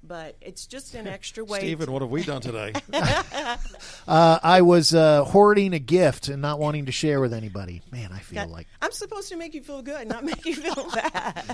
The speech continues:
Speaker 2: That's my problem, not yours.
Speaker 1: But that's what we do. We,
Speaker 2: That's
Speaker 1: we,
Speaker 2: awesome.
Speaker 1: we love that we can contribute to the community in
Speaker 2: Yeah.
Speaker 1: a lot of ways,
Speaker 3: People
Speaker 1: so.
Speaker 3: can order online, and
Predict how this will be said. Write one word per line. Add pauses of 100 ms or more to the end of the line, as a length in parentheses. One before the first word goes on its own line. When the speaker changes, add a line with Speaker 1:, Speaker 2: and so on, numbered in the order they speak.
(100)
Speaker 2:
That's
my
problem,
not
yours.
Speaker 1:
But
that's
what
we
do.
We,
Speaker 2:
That's
Speaker 1:
we,
Speaker 2:
awesome.
Speaker 1:
we
love
that
we
can
contribute
to
the
community
in
Speaker 2:
Yeah.
Speaker 1:
a
lot
of
ways,
Speaker 3:
People
Speaker 1:
so.
Speaker 3:
can
order
online,
and